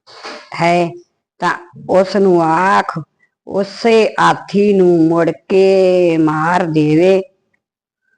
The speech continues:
ਅਤੇ ਫਿਰ ਜਿਉਂਦਾ ਕਰੇ।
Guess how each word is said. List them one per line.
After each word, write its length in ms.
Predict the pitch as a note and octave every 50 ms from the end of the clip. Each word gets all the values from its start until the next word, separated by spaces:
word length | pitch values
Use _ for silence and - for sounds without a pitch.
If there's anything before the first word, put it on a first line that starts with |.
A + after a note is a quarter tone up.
| _ _ _ _ _ - - D#3+
ਅਤੇ 260 | E3+ - B3+ G3 F#3+
ਫਿਰ 500 | D#3+ - - - - G3+ G#3+ A3+ G#3+ G3
ਜਿਉਂਦਾ 600 | D#3+ C#3 D3+ C#3+ C3+ C#3 C3+ - - - D3 D3 - -
ਕਰੇ। 320 | - - - - - -